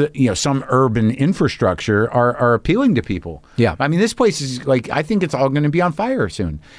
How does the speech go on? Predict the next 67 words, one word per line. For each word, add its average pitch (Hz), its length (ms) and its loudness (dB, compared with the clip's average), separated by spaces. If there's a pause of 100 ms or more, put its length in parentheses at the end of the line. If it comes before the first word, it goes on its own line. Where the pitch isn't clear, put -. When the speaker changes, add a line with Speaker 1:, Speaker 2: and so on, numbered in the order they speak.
(120)
Speaker 2:
Right. 110 140 2
Speaker 1:
And, 135 100 0
and, 135 400 0 (180)
<laughs> - 200 -20
and, 147 180 -4
and 135 240 0
whatever's 156 300 2
going 147 260 0
on 139 100 2
on 131 100 4
the 131 80 4
East 247 240 2
Coast, 123 320 -2
it's 135 180 -6
gonna 143 240 0
be 139 260 -2
water 156 380 2
involved. 104 160 0
Speaker 2:
Well, 165 100 4
it - 20 4
was 147 100 2
the 151 60 2
first 170 260 0
time 151 180 2
recently 131 300 2
I 117 40 2
heard 113 180 0
someone 113 200 -2
say, 117 140 -2
"We're 113 120 0
gonna, 117 340 0
um, 110 360 -4 (240)
we're 120 160 0
gonna 120 180 0
leave 110 260 -2
for - 220 -6
fire 107 460 -6
season." 104 640 -10 (300)
Speaker 1:
Yeah, 196 180 6
no, 190 100 4
I've, 180 180 2
I 156 120 0
did 175 160 2
a 165 40 0
bit 180 160 4
about 135 200 2
that 107 100 2
in 101 60 -2
my 98 100 2
last 110 220 2
Speaker 2:
Oh, 135 60 4
really? 113 120 4
Speaker 1:
special. 90 220 0
Yeah, 139 240 0
that, 110 240 0
you 123 120 4
know, 92 260 0
like, 110 280 0
I, 113 100 2 (120)
like, 104 260 0
it's 120 140 -4
a 135 40 0
little 143 160 4
early 165 260 2
this 98 220 -2
year. 92 140 -2
Fire, 127 340 2